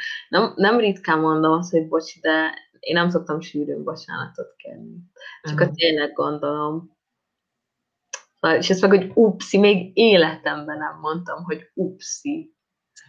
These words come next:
Speaker 2: Én inkább azt mondom, hogy hopp.
Speaker 1: Én meg azt, hogy basszus.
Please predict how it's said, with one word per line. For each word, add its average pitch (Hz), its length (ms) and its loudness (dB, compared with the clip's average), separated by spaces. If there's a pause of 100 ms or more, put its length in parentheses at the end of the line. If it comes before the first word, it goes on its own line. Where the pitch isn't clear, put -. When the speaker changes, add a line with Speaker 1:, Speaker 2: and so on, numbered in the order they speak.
(100)
Speaker 2:
Én 156 120 -4
inkább 170 260 0
azt 165 180 0
mondom, 135 220 -2
hogy 135 160 -2
hopp. - 360 -6 (1500)
Speaker 1:
Én - 140 -14
meg 190 180 4
azt, - 220 -2
hogy 180 180 0
basszus. - 880 -4